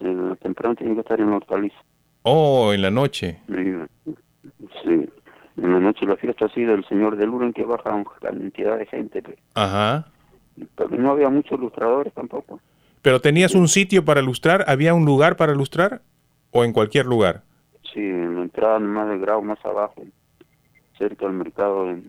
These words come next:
Speaker 1: Maburto, ahí, por ahí me ponía. Ahí no me bajaba la gente también, pe. Venían de los molinos, de la venta, por ahí en ese sitio bajaba.
Speaker 2: ¿Y uno tras otro te llegaban
Speaker 1: Oh.
Speaker 2: para lustrar?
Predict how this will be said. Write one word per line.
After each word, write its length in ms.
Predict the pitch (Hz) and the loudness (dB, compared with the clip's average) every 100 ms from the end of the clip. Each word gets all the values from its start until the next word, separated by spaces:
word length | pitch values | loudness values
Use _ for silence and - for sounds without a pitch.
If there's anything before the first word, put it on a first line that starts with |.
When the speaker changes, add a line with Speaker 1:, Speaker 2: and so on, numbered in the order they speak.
| - | -10
Speaker 1:
Maburto, 640 | 349 90 104 101 85 - | -8 -4 -6 -6 -14 -10
ahí, 140 | 95 87 | -10 -12
por 260 | 92 90 | -10 -8
ahí 120 | 92 107 | -8 -6
me 140 | 104 | -8
ponía. 420 | - 87 90 90 - _ _ _ _ _ _ | -6 -6 -4 -8 -12 _ _ _ _ _ _
Ahí 120 | - 104 | -4 -2
no 100 | 113 | 0
me 40 | 113 | 0
bajaba 320 | 107 - 120 | 0 0 0
la 120 | 110 | 0
gente 240 | 101 123 113 | -4 -10 -10
también, 280 | 110 113 113 | -8 -8 -8
pe. 80 | 82 - _ _ _ _ _ _ - | -14 -20 _ _ _ _ _ _ -14
Venían 340 | 98 107 110 | -8 -4 -2
de 80 | 107 | -2
los 120 | 92 | -4
molinos, 800 | 92 90 90 98 110 104 98 95 | -4 -4 -4 -4 -4 -4 -4 -4
de 60 | 90 | -4
la 140 | 85 | -2
venta, 520 | 95 95 98 98 95 92 | -2 -4 -4 -4 -6 -8
por 200 | 92 - | -6 -6
ahí 100 | - | -6
en 100 | 92 | -10
ese 180 | - | -12
sitio 320 | - - - - | -16 -14 -6 -6
bajaba. 320 | - 87 - _ _ _ _ _ _ _ - | -6 -8 -10 _ _ _ _ _ _ _ 0
Speaker 2:
¿Y 180 | 151 | 4
uno 280 | 170 202 190 | 6 6 4
tras 240 | 151 147 180 | 4 2 4
otro 280 | 180 180 | 4 2
te 100 | 151 | 2
llegaban 380 | 131 135 147 165 | 2 4 4 4
Speaker 1:
Oh. 20 | 151 | 4
Speaker 2:
para 180 | 139 | 2
lustrar? 440 | 127 127 151 170 | 2 2 4 2